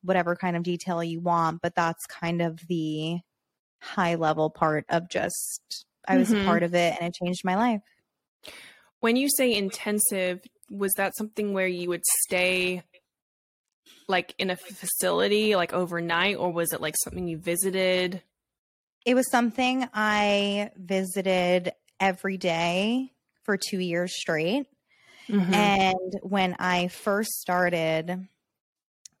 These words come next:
Speaker 1: um, I would go maybe a half an hour at most. And the time that I was actually meditating was probably five minutes because I
Speaker 2: Okay.
Speaker 1: could not get myself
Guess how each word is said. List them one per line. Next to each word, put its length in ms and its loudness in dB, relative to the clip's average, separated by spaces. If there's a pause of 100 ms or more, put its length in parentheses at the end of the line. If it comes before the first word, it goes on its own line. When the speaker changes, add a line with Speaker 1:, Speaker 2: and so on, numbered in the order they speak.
(100)
Speaker 1:
um, 580 0
I 160 4
would 320 -4
go 840 4 (800)
maybe 460 -2
a 80 -6
half 380 -4
an 80 -2
hour 340 4
at 200 2
most. 640 -4 (440)
And 140 2
the 60 4
time 380 2
that 100 2
I 120 4
was 140 2
actually 420 0
meditating 680 2
was 200 0
probably 420 -2
five 360 -2
minutes 600 -4 (360)
because 400 2
I 120 2
Speaker 2:
Okay. 280 2
Speaker 1:
could 120 0
not 360 4
get 160 2
myself 480 0